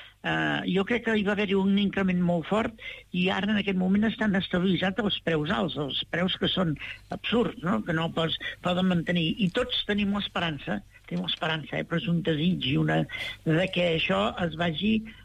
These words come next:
normalitzant, eh, amb el temps. O sigui, no-, nosaltres pensem que l'acer no quedarà en aquest preu, sinó baixarà. Ara, quan baixarà, no ho sabem.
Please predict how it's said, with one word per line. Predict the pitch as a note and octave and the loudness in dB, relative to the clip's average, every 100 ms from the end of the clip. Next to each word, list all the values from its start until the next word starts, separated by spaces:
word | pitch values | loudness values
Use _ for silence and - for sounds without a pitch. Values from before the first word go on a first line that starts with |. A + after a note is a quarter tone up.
| - | -6
normalitzant, | E3 F3 F#3 E3+ F3+ F3+ D#3+ E3+ G3+ F3 G#3 B3 - - - | 0 2 4 2 2 2 0 0 0 0 0 -2 -8 -20 -8
eh, | E3+ F3 D#3 A3 | -4 0 -2 0
amb | F#3+ E3 | 2 2
el | E3 - | 2 0
temps. | C#3+ - - - _ _ | -4 -6 -12 -18 _ _
O | - | -8
sigui, | - F3+ | 0 2
no-, | E3 F3 - | 4 2 2
nosaltres | F3+ E3+ E3 D#3+ D#3+ E3 F3+ G3+ - | 4 4 4 2 2 2 0 -2 -2
pensem | A3 F#3 - F#3 F3 | 0 0 0 0 0
que | G3 F3+ | 0 0
l'acer | D#3 - E3+ | 0 0 0
no | D#3 F3+ F3 | 2 0 0
quedarà | D#3 D3 C#3+ | 0 0 0
en | D3 | 0
aquest | C#3+ - | -4 -4
preu, | E3 E3+ | -2 0
sinó | F3 E3 D3 | 0 0 2
baixarà. | C#3+ - - - A#2+ - | 0 0 -2 -4 -10 -12
Ara, | - E3 C#3+ | -4 -2 -2
quan | - G3+ F3 | 0 0 0
baixarà, | E3 D3+ D#3+ G#3 - - | -2 -2 -2 -4 -6 -8
no | D3 - | -6 -6
ho | |
sabem. | - A1+ | -6 -8